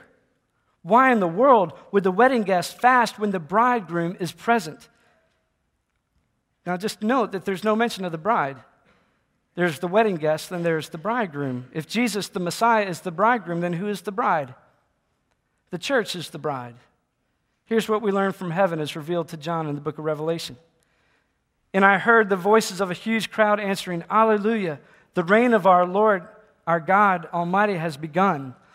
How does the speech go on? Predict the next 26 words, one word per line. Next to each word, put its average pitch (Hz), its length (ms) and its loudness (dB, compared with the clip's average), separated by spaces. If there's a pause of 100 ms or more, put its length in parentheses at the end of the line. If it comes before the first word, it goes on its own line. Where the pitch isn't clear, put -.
(140)
Let 185 120 8
us 190 120 -2
be 190 140 -4
glad 208 360 6
and 170 160 -2
joyful 202 400 2
and 160 100 -2
give 165 160 -4
praise 214 320 -6
to - 80 -16
God 208 280 0
because 160 320 -6
this,'" 208 520 -2
listen, 165 240 -8 (360)
"'this 233 340 6
is 175 260 -4
the 151 100 -4
time 208 400 -2
for 170 160 -10
the 156 140 -4
marriage 165 760 -2
of 175 200 -2
the 165 80 -4
Lamb. 160 420 -2 (1000)
His 190 240 4
bride 202 800 4